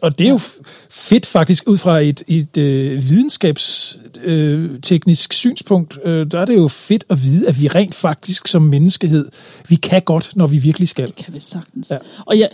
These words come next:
Speaker 2: altså, jeg har jo, øh, fulgt lidt med i sådan noget med, at man, man siger, at, "Åh nej, normalt en vaccine tager ti år at lave," og så er der så, øh, kunne man godt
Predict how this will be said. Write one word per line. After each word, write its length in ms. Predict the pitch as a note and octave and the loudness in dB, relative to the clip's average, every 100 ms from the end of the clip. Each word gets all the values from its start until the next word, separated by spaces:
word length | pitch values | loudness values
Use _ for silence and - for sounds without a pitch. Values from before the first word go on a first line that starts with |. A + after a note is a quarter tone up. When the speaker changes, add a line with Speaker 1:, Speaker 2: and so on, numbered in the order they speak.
| F3 | -4
Speaker 2:
altså, 220 | G#3 G3 | -4 0
jeg 120 | G#3+ G#3+ | 2 4
har 140 | A#3 | 6
jo, 280 | G#3+ F#3+ E3 - | 4 2 -2 -4
øh, 280 | F#3 E3+ E3 C#3 - _ _ - A2+ D3+ | -2 -2 -4 -10 -14 _ _ -18 -16 -16
fulgt 240 | - G3 F3+ | -6 -4 0
lidt 200 | A#3+ A#3+ | 0 2
med 160 | G#3+ | 2
i 60 | A3 | 2
sådan 140 | A3 | 2
noget 220 | G#3 G3+ G3 | 0 0 -2
med, 100 | F#3+ | -2
at 80 | |
man, 260 | F#3+ F#3+ F#3 | -4 -6 -8
man 140 | F#3 F3+ | -10 -10
siger, 280 | - G3 | -4 -4
at, 100 | F#3 - | -4 -6
"Åh 180 | G#3+ A3+ | -4 -4
nej, 320 | G3+ G3 F#3 | -2 -2 -2
normalt 420 | G3 G3 G3 - | -4 -4 -8 -8
en 180 | G#3 G3 | -8 -6
vaccine 380 | G3 - G3+ G3 | -8 -6 -6 -4
tager 200 | G3+ E3+ | -6 -8
ti 320 | - G#3+ F3 | -6 -4 -4
år 200 | E3+ E3+ | -4 -6
at 60 | |
lave," 500 | F3 E3 F#3 A3+ A3+ | -6 -6 -4 -2 -4
og 240 | - F3 F3 | -6 -8 -8
så 100 | G3+ | -6
er 40 | |
der 100 | F#3+ | -6
så, 360 | F3 F#3+ F#3 - _ - | -6 -6 -6 -10 _ -12
øh, 360 | F3+ F3+ E3 - _ _ - - - - | -10 -8 -10 -14 _ _ -20 -20 -20 -8
kunne 100 | G3 | -6
man 100 | F#3+ | -4
godt 260 | F3 E3+ | -6 -10